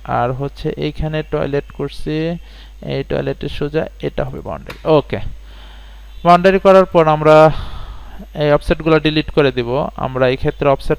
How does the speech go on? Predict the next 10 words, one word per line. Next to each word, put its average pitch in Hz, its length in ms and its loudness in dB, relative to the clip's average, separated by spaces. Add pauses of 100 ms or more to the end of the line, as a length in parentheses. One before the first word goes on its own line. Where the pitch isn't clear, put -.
ফেলাবো 135 400 -2
ও 135 160 0
এন্টার, 131 500 0 (1000)
দুই 143 380 -2
এন্টার। 135 540 -2
আমরা 131 260 -2
ভিতরে 139 460 -2
দুই 139 140 -2
ইঞ্চি 135 220 -4
অফসেট, 131 440 0